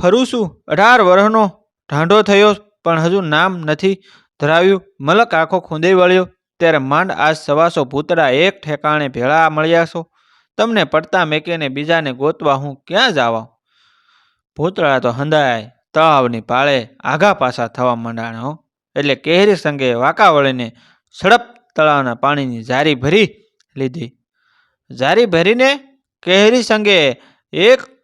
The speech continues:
નંબરની વાહે લેન થઈ જાઓ હંધાય, એક હારે તમને સવાસોને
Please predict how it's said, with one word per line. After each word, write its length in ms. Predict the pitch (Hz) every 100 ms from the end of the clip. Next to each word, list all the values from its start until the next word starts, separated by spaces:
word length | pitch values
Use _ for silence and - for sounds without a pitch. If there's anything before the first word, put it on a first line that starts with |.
| -
નંબરની 420 | 151 185 185 156
વાહે 280 | 143 156 160
લેન 460 | 135 135 196 220 165
થઈ 320 | 160 165 151
જાઓ 340 | 151 143 120 - _ _ _
હંધાય, 420 | 147 151 139 117 - _ _
એક 260 | 156 170 -
હારે 400 | 139 147 147 131
તમને 500 | 135 143 139 127 120 _ -
સવાસોને 880 | 170 180 170 180 185 214 208 196